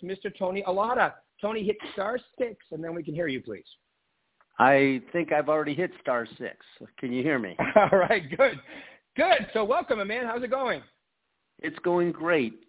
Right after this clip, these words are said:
Speaker 2: It's going great. Um, you talk about, um, yeah, it's going great. <laughs> So
Speaker 1: Yeah, the
Speaker 2: you were
Speaker 1: market
Speaker 2: gonna
Speaker 1: is
Speaker 2: ask
Speaker 1: still,
Speaker 2: me
Speaker 1: it's
Speaker 2: some
Speaker 1: still, it's still moving.
Speaker 2: Yeah, it is morning. Um,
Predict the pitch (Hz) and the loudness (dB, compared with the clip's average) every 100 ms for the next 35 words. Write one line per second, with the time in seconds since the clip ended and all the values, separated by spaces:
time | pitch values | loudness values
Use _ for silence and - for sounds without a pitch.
0 | _ _ - 151 - 156 151 143 135 123 | _ _ -8 -8 -4 -2 -2 -2 -2 -2
1 | 101 - - 117 113 113 110 - _ _ | -4 -10 -4 -2 -2 -4 -8 -10 _ _
2 | _ 127 123 147 151 156 139 135 135 131 | _ -8 2 4 4 2 2 2 2 -2
3 | _ _ _ _ _ - 120 117 113 107 | _ _ _ _ _ -14 -10 -8 -10 -12
4 | 104 _ _ _ _ _ _ _ _ - | -16 _ _ _ _ _ _ _ _ -12
5 | 208 208 180 - 240 240 233 233 139 - | -2 0 0 -2 -6 -6 -4 -6 -6 -10
6 | - - 131 - _ _ _ _ _ - | -18 -14 -14 -14 _ _ _ _ _ -4
7 | 131 117 107 - _ _ - 165 165 175 | -2 -2 -8 -20 _ _ -12 -4 0 2
8 | 185 170 160 185 202 185 170 165 147 214 | 4 2 2 0 -2 -8 -8 -6 -6 -8
9 | - 269 185 170 233 _ _ _ _ _ | -14 -12 -8 -8 -10 _ _ _ _ _
10 | _ _ _ _ _ _ _ - 139 135 | _ _ _ _ _ _ _ -6 -2 -2
11 | - - _ _ - 143 170 165 156 143 | -4 -14 _ _ -8 -4 -2 -2 -2 -2
12 | 113 92 - _ _ _ _ - 139 139 | -4 -8 -18 _ _ _ _ 2 4 6
13 | 135 131 | 2 -2